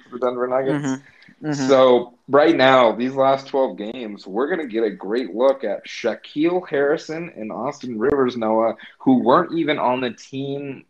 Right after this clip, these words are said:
Speaker 1: probably less than a couple weeks ago.
Speaker 2: Correct.
Speaker 1: So, uh, wh-, have, what have you seen so far? In my opinion, I love Shaq Harrison. He's a little thick
Speaker 2: Yes.
Speaker 1: boy.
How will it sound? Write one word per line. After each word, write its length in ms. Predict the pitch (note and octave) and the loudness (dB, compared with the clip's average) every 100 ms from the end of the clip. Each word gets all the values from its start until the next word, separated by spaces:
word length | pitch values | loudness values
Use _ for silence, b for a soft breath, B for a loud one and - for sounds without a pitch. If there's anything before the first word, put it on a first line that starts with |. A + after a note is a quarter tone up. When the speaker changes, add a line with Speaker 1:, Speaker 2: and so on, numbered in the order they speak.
| - | -4
Speaker 1:
probably 640 | - D3+ F#3 E3 D3+ D3 | 2 4 4 2 0 0
less 400 | A2 A#2 B2+ - | 2 2 2 -2
than 120 | B2+ | -10
a 60 | A2+ | -4
couple 320 | B2+ A#2 A2 | -4 -2 -4
weeks 280 | G#2 G2 - | -6 -10 -12
ago. 320 | - - - _ B B B _ _ - | -10 -10 -12 _ B B B _ _ -14
Speaker 2:
Correct. 320 | - B2+ G#2+ | -2 0 0
Speaker 1:
So, 640 | - B2+ - E3+ C#3 C#3+ B B B B B _ | -4 -2 2 4 4 0 B B B B B _
uh, 600 | A2 A2+ A2+ G#2+ G#2+ G2 A2 _ _ | 2 4 4 0 -6 -8 -12 _ _
wh-, 340 | C#3 A#2+ C3+ - | -18 -14 -14 -10
have, 180 | C#3 C#3+ B2 | -10 -12 -10
what 140 | D#3 | -6
have 100 | G3 | -6
you 100 | F#3+ | -8
seen 260 | F#3 D#3+ D3 | -12 -12 -8
so 160 | D3 C3+ | -6 -4
far? 480 | C3 A#2+ A#2+ A2+ | 2 4 4 2
In 200 | - A2+ | -8 -14
my 180 | A#2+ D3 | -10 -8
opinion, 500 | E3 E3 C3+ B2 A#2 | -8 -12 -16 -16 -16
I 560 | - G#2 D3+ D3+ C3+ G#2 _ F2+ | -16 -12 -12 -12 -14 -18 _ -6
love 280 | G#2 G#2 | -2 -2
Shaq 300 | G#2 - G#2 - | -2 -6 -6 -8
Harrison. 480 | G2 F#2+ G2+ A#2 G#2 | -6 -6 -6 -10 -14
He's 260 | G2+ A2+ A#2 | -12 -8 -6
a 60 | |
little 300 | G#2 A2 G2+ | -4 -2 -2
thick 280 | - - G#2+ | -4 -6 0
Speaker 2:
Yes. 220 | D#3 G2+ | 2 2
Speaker 1:
boy. 140 | G#2+ | 0